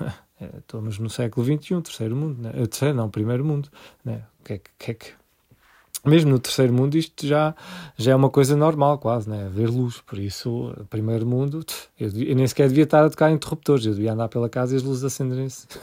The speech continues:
<laughs> conforme eu ando, né? Pronto. Eh, acontece que, pronto, quando eu cheguei a casa não havia luz, eh, pronto, logo a primeira coisa, os portões eram elétricos, <laughs> e, e são, né? Mas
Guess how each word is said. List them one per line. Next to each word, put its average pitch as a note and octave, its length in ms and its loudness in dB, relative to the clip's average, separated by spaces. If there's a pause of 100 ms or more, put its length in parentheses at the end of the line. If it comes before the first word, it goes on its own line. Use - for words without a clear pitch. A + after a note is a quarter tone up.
(260)
<laughs> F3+ 440 -12
conforme B2+ 400 2
eu C#3 120 4
ando, G#2+ 160 -2
né? C3+ 220 -12
Pronto. - 320 -12 (880)
Eh, E3 380 6
acontece D3+ 460 6
que, - 120 -20
pronto, A2 260 -4 (200)
quando A#2+ 180 2
eu A#2 60 2
cheguei B2+ 500 2 (240)
a D3+ 100 0
casa A#3+ 360 2
não D#3+ 120 2
havia C#3 220 4
luz, C4 460 2 (600)
eh, D#3+ 600 4 (600)
pronto, D#3+ 280 2
logo A#2 160 2
a A#2 40 0
primeira C3+ 360 4
coisa, D#3+ 260 2
os C#3 80 -6
portões A#2 720 -2
eram A#2+ 240 0
elétricos, D#3 640 -2 (540)
<laughs> - 540 -20
e, D3+ 200 4
e C3+ 40 6
são, C3 240 4
né? A#2+ 160 2
Mas F#2+ 260 -6